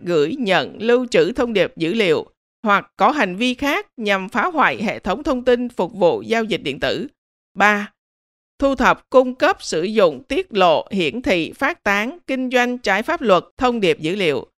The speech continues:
Bốn, giả mạo, làm sai lệch hoặc xóa, hủy, sao chép, di chuyển trái pháp luật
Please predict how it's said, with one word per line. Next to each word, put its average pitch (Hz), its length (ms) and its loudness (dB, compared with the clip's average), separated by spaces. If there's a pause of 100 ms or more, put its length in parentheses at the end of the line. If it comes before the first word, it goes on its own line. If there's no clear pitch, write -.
(320)
Bốn, 196 320 0 (380)
giả 185 200 2
mạo, 196 340 2
làm 196 300 0
sai 277 260 -2
lệch 196 300 4
hoặc 208 320 -2
xóa, 208 460 0
hủy, 180 440 0
sao 262 280 -2
chép, 277 340 -2 (200)
di 247 200 0
chuyển 170 360 2
trái 190 220 -2
pháp - 180 -4
luật 196 200 2